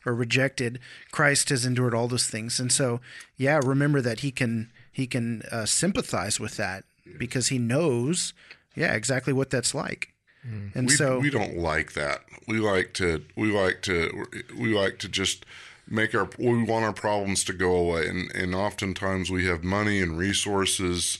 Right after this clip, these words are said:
Speaker 2: and those kind of things that, that that's an attempt to do. The Christian response to tragedy isn't to push it away, ignore it, or suffering it, or, uh, pretend it's not there. It's to enter in with it and to say, "You're not alone.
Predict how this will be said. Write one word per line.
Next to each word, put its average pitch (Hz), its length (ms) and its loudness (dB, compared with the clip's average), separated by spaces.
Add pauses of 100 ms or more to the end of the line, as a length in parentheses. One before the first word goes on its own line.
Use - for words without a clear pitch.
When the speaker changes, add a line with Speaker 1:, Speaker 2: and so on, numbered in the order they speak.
Speaker 2:
and 85 300 -2 (320)
those 117 260 2
kind 104 240 -2
of 92 80 -6
things 101 300 -2
that, 98 240 -6
that 98 180 -4
that's - 560 -2
an 101 140 -4
attempt 120 560 -4 (320)
to 92 120 -2
do. 87 360 2 (380)
The 107 100 -4
Christian 160 440 -2
response 117 520 -2
to 117 100 -8
tragedy 101 760 0
isn't 113 300 0
to 110 100 -8
push 120 300 0
it 120 100 0
away, 107 400 2
ignore 95 560 2
it, - 200 -2 (480)
or 95 480 2 (320)
suffering 123 580 0
it, 101 160 -2
or, 110 240 -4
uh, 110 160 -4 (200)
pretend 127 340 0
it's - 140 -2
not 104 200 0
there. 104 240 2
It's 98 280 -2
to - 180 -2 (100)
enter 117 420 0
in 95 360 0
with 101 240 0
it - 200 -4 (760)
and 98 160 -2
to 98 100 -4
say, 98 320 2
"You're 95 240 0
not 113 240 2
alone. 90 560 -2